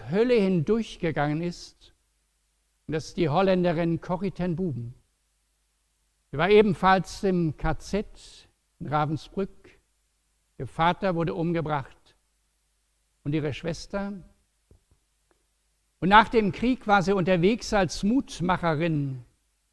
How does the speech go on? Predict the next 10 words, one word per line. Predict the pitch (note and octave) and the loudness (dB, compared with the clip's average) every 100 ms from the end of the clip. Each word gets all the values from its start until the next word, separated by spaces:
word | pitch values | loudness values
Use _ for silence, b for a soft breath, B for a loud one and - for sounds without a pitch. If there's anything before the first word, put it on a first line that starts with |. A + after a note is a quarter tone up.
| _ _ _ | _ _ _
für | C#3 | -12
traumasi-, | - - E3 F3 D#3 E3+ - - | -6 -2 2 4 2 0 -2 -6
traumatisierte | D3 D#3+ F#3 F#3+ F#3 C#3+ F#3 F3+ G3 | -2 0 0 -2 -4 -2 -2 -2 -2
Leute. | E3 D#3+ D#3 C3 A#2+ A#2+ _ _ _ _ _ _ _ - | -2 -2 -6 -8 -8 -14 _ _ _ _ _ _ _ -4
Und | E3 | 4
eine | F#3+ A#3+ A#3+ | 4 4 2
ihrer | G#3 G3 | 2 2
großen | D3+ G#3+ A3+ - - - | 2 0 -2 -8 -8 2
Aussagen | G3 C4+ B3+ - F3 D#3 D3 E3+ | 2 2 -2 -4 0 0 0 -4
ist: | F#3 - - _ - | -6 -8 -20 _ -20